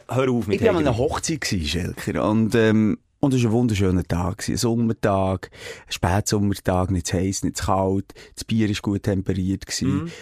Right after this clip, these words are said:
Speaker 1: das ist
Speaker 2: Herziges
Speaker 1: wichtig.
Speaker 2: Kielchen und alles drum und
Speaker 1: Mhm.
Speaker 2: dran, tolle Geschichte. Äh, oh, eine Hochzeit mit, mit, mit nicht viel Programmpunkten. Wirklich empfehle ich allen, dir, äh, äh, Lieben, die gerade auf dem Weg zum Traualtar sind. Äh,
Speaker 1: Also komm, warte, ich frage schnell durch.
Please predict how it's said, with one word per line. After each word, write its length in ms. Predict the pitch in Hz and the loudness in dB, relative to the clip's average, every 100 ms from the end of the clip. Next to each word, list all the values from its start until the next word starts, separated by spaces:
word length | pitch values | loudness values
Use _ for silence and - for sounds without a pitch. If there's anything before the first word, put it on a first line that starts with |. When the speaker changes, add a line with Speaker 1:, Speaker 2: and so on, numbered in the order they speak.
| - | -6
Speaker 1:
das 120 | 117 | -2
ist 40 | |
Speaker 2:
Herziges 420 | 90 87 104 101 - | 0 0 -2 -2 0
Speaker 1:
wichtig. 160 | 127 127 117 | 2 2 0
Speaker 2:
Kielchen 220 | 123 113 104 | 0 2 2
und 140 | 101 | 2
alles 320 | 95 104 101 | 2 2 0
drum 240 | - 104 101 | 0 2 2
und 60 | |
Speaker 1:
Mhm. 20 | |
Speaker 2:
dran, 200 | 98 104 113 | 2 -2 0
tolle 340 | 113 110 120 | 0 2 0
Geschichte. 840 | 117 - 95 101 - - 98 95 95 - - | -2 -2 -2 -4 -6 -2 0 0 -4 -10 -4
Äh, 100 | 131 135 | 0 2
oh, 140 | 151 | 4
eine 120 | 147 117 | 4 4
Hochzeit 400 | 123 - - 120 | 2 0 -2 0
mit, 140 | 113 | 2
mit, 240 | 113 117 - | 2 0 0
mit 640 | 135 147 151 151 147 - | 2 4 4 4 2 2
nicht 280 | 139 147 - | 2 2 0
viel 320 | - - 127 | -4 0 0
Programmpunkten. 920 | 104 107 95 98 117 127 135 131 - 120 | 2 0 4 4 4 2 2 2 -2 -4
Wirklich 200 | - - | -2 -2
empfehle 340 | 98 123 110 | 0 0 0
ich 40 | - | 0
allen, 540 | 101 104 120 139 131 - | 2 4 6 4 2 2
dir, 220 | 120 117 110 - | 0 2 0 0
äh, 320 | 98 98 104 - - - - - | 2 2 0 -2 -10 -12 -8 -2
äh, 320 | 117 110 110 | 2 4 4
Lieben, 360 | 104 113 123 113 | 4 2 2 2
die 80 | 110 | 0
gerade 340 | 107 107 - | 0 -2 -2
auf 140 | - - | -4 0
dem 160 | 110 | 2
Weg 360 | 107 107 110 - | 2 2 0 -4
zum 140 | - 107 | -6 0
Traualtar 600 | 107 107 110 - 92 98 | 2 2 2 0 0 0
sind. 340 | - 113 - - - - - - | 0 -2 -2 -12 -18 -18 -18 -6
Äh, 60 | - | -2
Speaker 1:
Also 600 | 101 95 95 92 139 127 | 0 2 0 2 0 2
komm, 200 | 131 123 | 2 4
warte, 180 | 120 135 | 2 2
ich 160 | 170 | 0
frage 300 | 123 113 113 | 2 2 2
schnell 200 | 90 76 | -2 -2
durch. 160 | 65 | -4